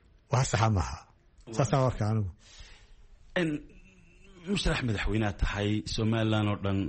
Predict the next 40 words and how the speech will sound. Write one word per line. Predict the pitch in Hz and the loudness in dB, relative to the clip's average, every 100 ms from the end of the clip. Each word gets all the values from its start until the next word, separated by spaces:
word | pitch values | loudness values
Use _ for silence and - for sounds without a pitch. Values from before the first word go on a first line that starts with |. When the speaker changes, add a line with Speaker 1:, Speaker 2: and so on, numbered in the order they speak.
| - | -6
Speaker 2:
een, | 85 76 69 67 - - - - - | -10 -10 -12 -14 -20 -20 -20 -20 -6
cod | 120 113 | -4 -2
baad | 110 - | -6 -6
ka | 95 | -4
rabtaa | 82 - | -4 -4
madaxweyne. | 80 76 80 76 78 | -10 -10 -8 -6 -6
Speaker 1:
Hmm. | - - 101 95 | -8 -10 -10 -10
Speaker 2:
Cabdiraxmaan | 87 85 90 87 | -10 -8 -4 -4
Maxamed | - 82 | -2 -4
Cabdilaahi. | 73 76 76 - | -4 -4 -6 -8
Speaker 1:
Hmm. | - 107 98 90 - - - - - | -12 -12 -10 -12 -16 -20 -20 -20 -4
Speaker 2:
Dadka | 127 - 113 | -4 0 0
codka | 110 - | 0 0
ka | 101 101 | -2 -4
doonaysaan | 104 104 90 101 101 | 0 0 0 0 0
ma, | 104 104 101 | 0 0 0
mooye | 104 101 95 | 0 0 0
saad | - 98 | 0 0
u | 98 | -4
ogtihiine, | 92 - 87 92 90 87 85 113 104 - - | -6 -8 -6 -2 -2 -2 -4 -10 -12 -20 -20
xaalad | - 90 95 98 | -10 -4 -2 -2
abaareed | 90 87 90 92 | -2 2 2 2
oo | 87 | 0
baahsan | 85 78 104 87 | -2 0 0 0
bay | 80 | -2
ku | - | -4
jiraan. | - 73 80 - - - - | -4 -4 -6 -12 -20 -10 0
Maalin | 107 107 110 123 | 2 4 4 2
kastana | 104 - - 98 92 87 - - - - | 0 0 0 0 0 -2 -8 -20 -12 -6
waxaad | - - | -4 -4
ka | 98 | -2
hadashaa | 90 82 - | -2 -2 -2
shada | - 107 | 0 2
madaxtooyada. | 95 85 - - 85 78 73 - | 2 0 -2 -2 0 0 -4 -6
Dantiina | 123 135 131 113 | -4 -2 0 0
doorashada | 101 101 98 123 117 | 0 -2 -2 -2 -2
siyaasi | - 95 92 - | 0 0 0 -2
ahaan, | 104 117 | 0 0
guud | 98 85 | 0 -2
ahaantiin, | 90 104 113 | 0 -2 -2